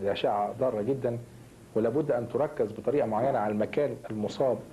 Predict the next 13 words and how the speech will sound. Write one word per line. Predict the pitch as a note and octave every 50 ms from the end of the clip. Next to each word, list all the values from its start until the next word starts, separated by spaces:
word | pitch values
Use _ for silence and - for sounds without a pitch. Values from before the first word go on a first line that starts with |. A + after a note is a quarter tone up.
| -
اللي | A2 A2 G#2+
موجود | G#2+ G#2+ G#2+ G#2 G#2 B2 C#3+ C3 -
فيه | - - - C3+ C3 G#2+ G#2 - - - B2+ C3
هذا | A2+ G2+ G2 F2 - - - - - - - - - -
الإصابة | G#2 G2+ G2 G2 G#2 G2+ - - C#3+ C3 A2+ G#2+
بحبوب | G#2 G2+ G#2 A2 C3 C#3 C3
الشباب، | A#2 - - A2 C#3 D#3 F#3 F3+ - - - - - - - - - - - - -
وبيستمر | C3+ D3 D#3+ E3 D#3+ D3+ - C3 B2 C#3+ C#3+ D3 - - C#3 D3+ F#3 F3 D#3 B2+
فترة | - E3 E3 - C3 A#2+
معينة | A#2 A2 G2+ G#2 A2+ A2+ B2 C3+ C#3+ C#3+
بطريقة | B2+ A2 A2 G#2 - A#2+ D3+ E3+ C3+
معينة | A#2+ A2+ G#2 G#2 A#2 B2+ C#3 C3
وبأسلوب | A2+ G#2 G#2 - G#2 - - C#3+ C3+